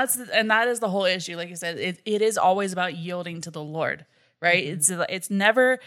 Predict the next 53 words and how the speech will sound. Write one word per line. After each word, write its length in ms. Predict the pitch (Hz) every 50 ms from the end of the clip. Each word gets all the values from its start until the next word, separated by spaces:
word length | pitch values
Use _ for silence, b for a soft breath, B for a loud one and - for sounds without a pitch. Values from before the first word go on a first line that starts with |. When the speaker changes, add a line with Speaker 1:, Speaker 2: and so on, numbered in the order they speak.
| B B B B B B
Speaker 1:
it, 180 | 233 226 220 -
it's 140 | - 185 202
never 280 | 208 220 240 247 285 277
really 260 | 233 233 220 220 208
about 280 | 185 160 170 180 180
the 60 | - -
person. 540 | - - - 175 165 156 - 143 127 120 - -
It 140 | - 185 -
can 360 | - - 208 226 233 254 254
be, 300 | 233 226 220 220 220 214 -
they 180 | 165 165 180 180
can 160 | - 208 208
be 160 | 196 208 202
the, 340 | 190 180 196 185 180 170 165 b b b b b b b b
the 100 | - 175
face 400 | 165 - - 190 180 190 208 196 -
that 120 | - 185
you're 140 | 170 185 185
looking 400 | 175 170 185 190 - 185 180 175
at 180 | 165 165 170 -
and 100 | 175 175
you're 80 | 170
having 220 | 156 165 175 175 175
to 80 | 165
deal 240 | 156 147 175 185 180
with, 180 | 170 156 139 -
but 140 | 180 180
it 160 | 180 180 - -
actually 480 | 185 185 196 202 - - 220 208 202 -
is 200 | - 165 151 156
really 360 | 170 185 196 190 190 190 196
between 400 | 175 175 170 - 175 170 160 160
you 140 | 160 151 151
and 100 | 151 143
the 80 | 151
Lord. 300 | 151 147 156 147 117 117
And 140 | - - 170
if 120 | 170 165
you 200 | 160 165 196 233
are 100 | 269 262
yielded 540 | 247 233 202 180 190 196 202 202 190 190 165
to 100 | - 165
him, 320 | 165 151 170 170 156 156 156
if 80 | 156
you 100 | 170 185
come 140 | 190 214 214
into 180 | 214 208 202 202
a 60 | 190
place 220 | 196 190 185 175
of 60 | 180
surrender 420 | 170 - - 180 180 175 175 165 160
to 80 | 156
him, 500 | 160 156 165 180 180 160 151 147 147 151